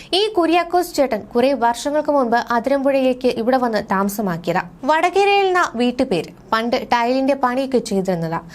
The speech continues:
പിന്നെ ബസ് മേടിച്ചു, അതെല്ലാം പൊട്ടി. പുള്ളിയുടെ അഞ്ചു പിള്ളേരിൽ മൂത്തതാ ഷൈനി. അവർ വല്ലപ്പോഴുമൊക്കെ തൊടുപുഴയിൽ നിന്ന് ഇവിടെ വരുമ്പോൾ ഞങ്ങൾ കാണും. എന്തായാലും പ്രശ്നമുള്ളതായിട്ട് തോന്നിയിട്ടില്ല. എന്നാൽ കുറച്ചു മാസങ്ങൾക്ക് മുൻപ് അവർ ഇവിടെ വന്നു.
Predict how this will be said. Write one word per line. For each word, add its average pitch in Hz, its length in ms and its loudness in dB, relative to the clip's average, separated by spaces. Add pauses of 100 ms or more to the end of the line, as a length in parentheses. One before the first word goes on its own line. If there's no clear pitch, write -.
(220)
പിന്നെ 311 240 2
ബസ് 262 400 0
മേടിച്ചു, 262 500 0
അതെല്ലാം 226 420 0
പൊട്ടി. 170 360 -6 (180)
പുള്ളിയുടെ 226 360 2 (100)
അഞ്ചു 226 240 -2
പിള്ളേരിൽ 254 380 2
മൂത്തതാ 240 460 0
ഷൈനി. 180 400 -4 (540)
അവർ 294 220 2
വല്ലപ്പോഴുമൊക്കെ 320 920 0
തൊടുപുഴയിൽ 277 380 2
നിന്ന് 285 140 0
ഇവിടെ 254 300 0
വരുമ്പോൾ 247 420 0
ഞങ്ങൾ 208 340 0
കാണും. 170 340 -6 (300)
എന്തായാലും 233 420 2
പ്രശ്നമുള്ളതായിട്ട് 240 800 0
തോന്നിയിട്ടില്ല. 185 540 -4 (360)
എന്നാൽ 381 160 0
കുറച്ചു 381 380 0
മാസങ്ങൾക്ക് 339 560 0
മുൻപ് 294 260 0
അവർ 254 360 2
ഇവിടെ 226 320 -2
വന്നു. 175 320 -6